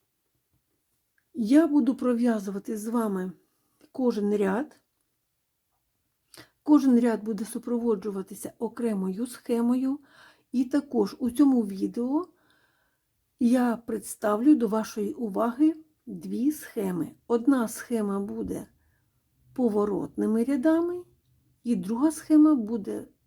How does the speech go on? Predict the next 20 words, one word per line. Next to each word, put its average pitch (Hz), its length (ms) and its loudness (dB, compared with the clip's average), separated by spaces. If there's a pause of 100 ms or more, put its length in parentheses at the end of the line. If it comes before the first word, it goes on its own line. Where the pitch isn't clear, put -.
(1900)
для 220 520 0
в'язання 233 760 2
по 294 160 -8
колу, 214 480 -4
тому 247 300 0
що, - 420 -8 (160)
ну, 330 200 6
не 240 120 6
всі 233 400 -4 (100)
майстрині 240 640 0
люблять, 254 500 -2
коли 233 460 -2 (800)
є 233 360 2
на 233 220 4
виробі 214 640 -6 (240)
шви. 190 460 -12 (1600)
І 311 240 6
що 262 500 -2
стосується 240 800 -6
схеми. 190 560 -8